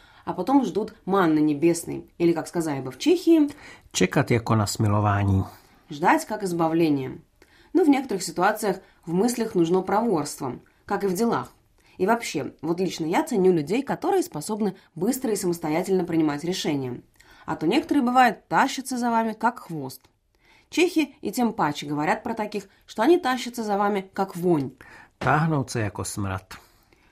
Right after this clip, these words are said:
Speaker 1: Ну, если мы уж тут с вами коснулись вони, то неплохо бы под шумок вспомнить и ещё одно выражение. Когда дело дрянь, чехи считают, что оно повёрнуто вонючим кверху.
Speaker 2: Je to tím smradlavým navrch.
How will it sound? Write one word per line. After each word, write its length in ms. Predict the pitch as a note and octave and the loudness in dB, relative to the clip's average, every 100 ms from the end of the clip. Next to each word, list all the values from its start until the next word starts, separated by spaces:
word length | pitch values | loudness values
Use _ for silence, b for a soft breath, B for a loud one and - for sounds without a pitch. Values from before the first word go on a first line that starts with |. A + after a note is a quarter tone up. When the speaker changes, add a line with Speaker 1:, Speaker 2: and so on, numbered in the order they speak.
| b b A#3 | b b 2
Speaker 1:
Ну, 140 | F4 | 4
если 320 | C#4 C4+ G#3 | 4 2 0
мы 260 | F3+ G3 G3 | 4 4 4
уж 120 | F#3+ | 2
тут 180 | G#3 F#3+ | -4 -4
с 60 | F3+ | 0
вами 320 | F3 E3+ - | 2 2 0
коснулись 580 | E3 E3 F3+ D#3 C#3+ D3+ | -4 -4 -2 -2 -4 0
вони, 420 | B3 E4+ D4+ - B B | 4 6 6 2 B B
то 100 | E4 | 6
неплохо 420 | D#4 - A3 A3+ | 6 6 0 0
бы 80 | G3+ | 0
под 160 | F3 E3+ | -2 -4
шумок 340 | F3 F3 C#4+ | -2 -2 -2
вспомнить 440 | - F#3+ G#3 G#3+ - b | -6 -6 -4 -6 -10 b
и 40 | G3+ | -4
ещё 320 | A3 - E3+ | -2 -2 -2
одно 200 | C#3+ C#3 | -2 -2
выражение. 640 | C#3+ D3 D3 C#3 C3+ C3+ - _ _ _ _ | -2 -4 -2 -4 -6 -10 -16 _ _ _ _
Когда 340 | - E3+ E3 D3 | -4 -2 0 -2
дело 220 | D3 C#3+ | -2 -2
дрянь, 320 | F3+ D4+ F4+ F4 B | 2 4 4 2 B
чехи 280 | - D4+ D4+ | -4 -2 0
считают, 380 | B3+ B3 B3+ A3+ | -2 -2 -2 -2
что 200 | - G3 | -2 0
оно 260 | G3 B3+ C4 _ | 2 2 -2 _
повёрнуто 600 | E3+ D#3 G#3 A3 G#3 G#3 - | -4 0 0 0 -2 -4 -2
вонючим 460 | E3+ E3+ E3+ F3 | 2 4 2 0
кверху. 560 | D#3+ E3 E3+ - C#3+ - B B B B | -4 0 0 -2 -10 -16 B B B B
Speaker 2:
Je 140 | B2+ C#3 | -4 -2
to 120 | D#3+ | -2
tím 180 | - B2 | 0 -2
smradlavým 640 | - A#2 A2 A2+ G#2+ G2+ G2 | -2 -2 -2 0 -2 -2 -4
navrch. 440 | G2 G2 - | -4 -4 -6